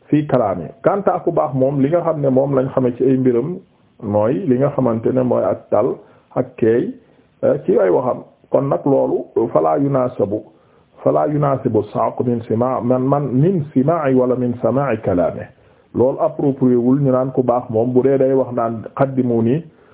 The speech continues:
nit ki bu ko déggee, bu ko nit déggee day xam. Waaw. Mu ne nag, ah, mu ne waaye nag loolu la wax moom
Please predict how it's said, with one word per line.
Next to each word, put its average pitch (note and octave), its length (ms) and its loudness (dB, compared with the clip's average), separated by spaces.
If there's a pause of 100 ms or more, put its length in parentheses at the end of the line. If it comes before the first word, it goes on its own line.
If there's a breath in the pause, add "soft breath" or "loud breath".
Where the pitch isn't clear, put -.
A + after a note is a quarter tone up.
(180 soft breath)
nit D3 220 2
ki D3 80 2
bu C3+ 120 4
ko C#3+ 120 2
déggee, A#2+ 460 2 (260)
bu A2+ 140 0
ko C#3 120 2
nit C3 200 -2
déggee A#2 320 2
day A2+ 160 2
xam. F#2+ 220 -2 (640)
Waaw. D#2 220 -2 (880 soft breath)
Mu A#2 160 2
ne F3+ 120 0
nag, F#3 140 -2 (960)
ah, B2 400 0 (1700 loud breath)
mu C3+ 140 2
ne D#3 60 2
waaye B2+ 300 2
nag G#3 120 -4 (100)
loolu B2 280 2
la B2+ 80 2
wax C#3 180 -2
moom B2+ 160 -2